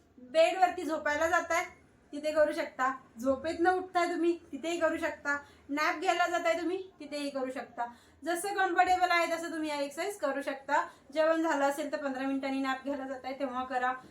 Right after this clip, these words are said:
किंवा जेवायचं आता दहा पंधरा मिनिटांनी असंच पडलो इथे बेडवरती तेव्हा तुम्ही या एक्सरसाइज करू शकता.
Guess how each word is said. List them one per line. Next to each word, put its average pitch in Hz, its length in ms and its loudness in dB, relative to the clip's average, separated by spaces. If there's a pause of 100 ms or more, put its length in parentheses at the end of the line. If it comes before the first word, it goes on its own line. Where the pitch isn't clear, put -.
(120)
किंवा 269 200 0
जेवायचं 269 500 0
आता 247 260 0
दहा 240 160 2
पंधरा 247 260 -4
मिनिटांनी 240 600 -6
असंच 254 260 -8
पडलो 269 380 0
इथे 269 220 -2
बेडवरती 247 640 -4 (220)
तेव्हा 277 220 2
तुम्ही 277 320 0
या 262 60 -2
एक्सरसाइज 254 340 -6
करू 262 200 -4
शकता. 240 460 -6